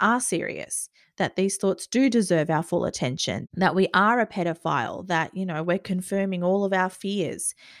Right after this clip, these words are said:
But if we stand up to O C D and push through and do things deliberately and do opposite action deliberately, we're standing up to O C D. We're like, "Hey,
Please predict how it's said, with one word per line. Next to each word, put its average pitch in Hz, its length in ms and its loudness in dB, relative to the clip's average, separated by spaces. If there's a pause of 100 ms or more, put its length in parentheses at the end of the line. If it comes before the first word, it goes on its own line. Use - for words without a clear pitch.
(140)
But 202 160 2
if 208 220 -6
we 196 560 0 (140)
stand 214 460 0
up 233 220 -2
to - 180 -6
O 175 120 -2
C 156 240 -4
D 151 380 -6
and 170 220 -4
push - 360 -4
through 160 560 0
and 165 260 0
do 185 220 2
things 190 340 0
deliberately 156 1000 0
and 175 200 0
do 185 240 2
opposite 185 420 -2
action 156 400 -2
deliberately, 143 760 -4 (560)
we're 202 100 4
standing 233 460 0
up - 140 -8
to - 140 -8
O 127 100 -4
C 147 180 -4
D. 139 120 -6
We're - 80 -2
like, 185 220 0
"Hey, - 340 -2